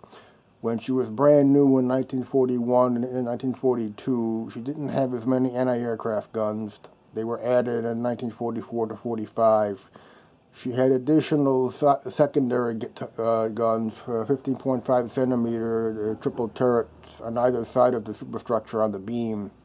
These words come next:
Those were removed to make way for more anti-aircraft armament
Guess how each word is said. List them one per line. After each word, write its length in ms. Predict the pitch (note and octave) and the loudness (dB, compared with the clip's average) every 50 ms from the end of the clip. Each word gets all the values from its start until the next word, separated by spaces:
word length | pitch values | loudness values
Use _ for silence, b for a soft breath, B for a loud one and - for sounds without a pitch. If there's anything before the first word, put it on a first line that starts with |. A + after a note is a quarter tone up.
| B B B B B B B B B B B B | B B B B B B B B B B B B
Those 240 | - C3+ C#3+ C3 C#3+ | 4 4 4 6 6
were 80 | D3 | 6
removed 540 | C#3 C#3 C3+ C3+ C#3 C#3+ C#3+ C#3+ C3+ B2+ - | 6 8 8 8 8 8 8 8 6 4 0
to 60 | B2+ | -4
make 280 | B2 B2 C3 C3 B2+ - | -2 -2 -2 -2 -2 0
way 180 | B2+ C3 B2+ | 0 2 2
for 160 | B2+ - B2 A2 | 0 0 -2 -4
more 280 | A2+ B2 B2+ C3 A#2+ | -2 -2 -2 -2 0
anti-aircraft 840 | A#2 B2 B2 A#2+ A#2+ B2 C3 C3 B2 B2+ - A#2+ A#2 A2+ A2 - G#2+ | 0 0 0 0 0 0 0 0 0 -2 -2 -2 -2 -2 -2 -4 -6
armament 440 | G#2+ G#2+ A2 A2 G#2+ G#2 G#2+ G#2+ | -6 -4 -4 -6 -6 -6 -8 -8